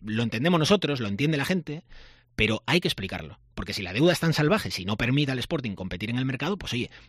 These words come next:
explíquenlo. Pero luego también no vendan, es que el objetivo es ascender. Si hay tanta deuda, si es imposible subir el tope,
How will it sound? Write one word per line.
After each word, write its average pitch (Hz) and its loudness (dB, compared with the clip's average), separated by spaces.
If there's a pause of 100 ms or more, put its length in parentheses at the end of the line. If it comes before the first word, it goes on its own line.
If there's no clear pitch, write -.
explíquenlo. 113 0 (680)
Pero 98 0
luego 147 0
también 175 2
no 123 4
vendan, 175 2 (960)
es - -4
que - 4
el 175 6
objetivo 165 4
es 147 4
ascender. 107 -2 (240)
Si - -4
hay 120 -2
tanta 139 2
deuda, 117 4
si 123 -4
es 120 -2
imposible 135 0
subir 120 0
el 143 0
tope, 98 0